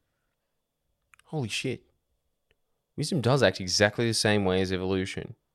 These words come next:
In that, I can't remember what it is, but you know that there's this useless organ in the human body?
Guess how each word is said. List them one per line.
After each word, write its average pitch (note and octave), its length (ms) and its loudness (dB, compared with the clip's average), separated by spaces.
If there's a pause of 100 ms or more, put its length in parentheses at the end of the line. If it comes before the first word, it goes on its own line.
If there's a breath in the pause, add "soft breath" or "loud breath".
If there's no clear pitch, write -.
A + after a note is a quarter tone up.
(420)
In A2+ 160 2
that, G#2 160 2
I A2 80 0
can't C#3+ 200 0
remember D3 240 2
what G#2+ 140 0
it F2+ 60 -10
is, F#2+ 220 -4
but - 160 -14
you A2+ 80 -4
know C#3+ 100 -2
that D3+ 120 -2
there's G#2 200 -4
this G2+ 180 -6
useless F#2+ 600 -8
organ F2+ 380 -8
in F#2 120 -6
the F2+ 60 -6
human F2+ 380 -8
body? F2+ 380 -8